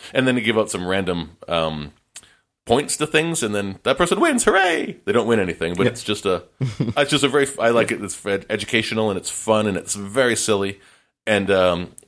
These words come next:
Speaker 1: it's, if you go back and watch some of the older ones, uh, they're much more crass, 'cause I think it was much less, uh, of a, of a,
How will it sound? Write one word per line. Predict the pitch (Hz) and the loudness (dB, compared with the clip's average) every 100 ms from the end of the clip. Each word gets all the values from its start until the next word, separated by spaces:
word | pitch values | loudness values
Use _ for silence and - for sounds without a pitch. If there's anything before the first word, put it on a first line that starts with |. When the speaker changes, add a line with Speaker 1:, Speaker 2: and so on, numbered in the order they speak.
| _ - | _ -2
Speaker 1:
it's, | 104 101 - - | 0 0 -4 -6
if | 113 | -4
you | 117 | 2
go | |
back | 147 127 | 2 4
and | |
watch | 120 - | 0 0
some | 123 | 0
of | 107 | 0
the | |
older | 90 104 135 | 2 2 2
ones, | 139 143 190 - - - _ _ - - _ _ | 0 -2 -4 -8 -12 -20 _ _ -20 -20 _ _
uh, | 101 98 95 92 | 0 2 2 0
they're | 98 101 92 | 2 0 2
much | 110 139 - | 0 0 0
more | 127 107 | 0 0
crass, | - - - 98 135 180 - | -2 -8 -2 -2 0 -4 -2
'cause | 98 | -2
I | 92 | 0
think | 107 95 | -2 -4
it | |
was | 92 90 | -4 -2
much | 98 - - | -4 -4 0
less, | 104 107 - - - _ _ _ _ _ 92 | 0 2 0 -4 -8 _ _ _ _ _ 2
uh, | 87 | 2
of | 87 90 | 4 4
a, | 82 - - 90 | 2 -2 -4 0
of | |
a, | 85 | 0